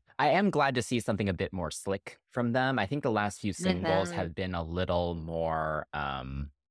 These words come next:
Speaker 1: I don't know, not depressing, but they're, they're just kind of like,
Speaker 2: Yeah.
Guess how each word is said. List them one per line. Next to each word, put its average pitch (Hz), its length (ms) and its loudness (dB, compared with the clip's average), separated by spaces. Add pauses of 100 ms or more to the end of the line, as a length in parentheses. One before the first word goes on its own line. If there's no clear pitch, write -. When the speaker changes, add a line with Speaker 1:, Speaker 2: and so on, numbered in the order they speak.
(360)
Speaker 1:
I 135 60 -8
don't 175 160 -4
know, 87 380 2
not 147 200 -2
depressing, 135 840 -2
but 120 160 0
they're, 120 160 2
they're 135 120 0
just 165 220 -8
kind 180 320 -2
of 175 80 2
like, 98 400 4
Speaker 2:
Yeah. 50 200 -8